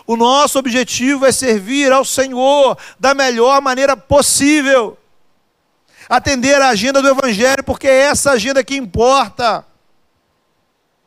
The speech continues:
E aí a gente vai pra terceira e última característica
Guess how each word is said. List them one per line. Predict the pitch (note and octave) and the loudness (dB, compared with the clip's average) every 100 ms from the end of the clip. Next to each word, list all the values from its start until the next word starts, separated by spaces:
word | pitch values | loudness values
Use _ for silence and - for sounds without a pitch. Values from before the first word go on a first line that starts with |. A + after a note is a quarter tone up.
| _ _ _ _ _ _ _ _ _ _ _ _ _ _ _ _ _ _ - | _ _ _ _ _ _ _ _ _ _ _ _ _ _ _ _ _ _ -6
E | |
aí | G3 G3+ | 0 0
a | |
gente | F#3+ G3+ | -2 -6
vai | E3+ F3+ F3+ | -4 -2 0
pra | F3+ E3 B2 A2+ _ _ _ _ _ _ _ _ _ _ _ _ _ _ _ _ - | 0 -2 -4 -12 _ _ _ _ _ _ _ _ _ _ _ _ _ _ _ _ -8
terceira | F#3+ - - G#3 G3 | -6 -4 -2 -2 -2
e | G3 | -4
última | G3+ - E3+ | -6 -8 -8
característica | D3+ E3 D#3+ E3 D3+ C#3 - - - | -4 -4 -4 -8 -8 -8 -12 -18 -20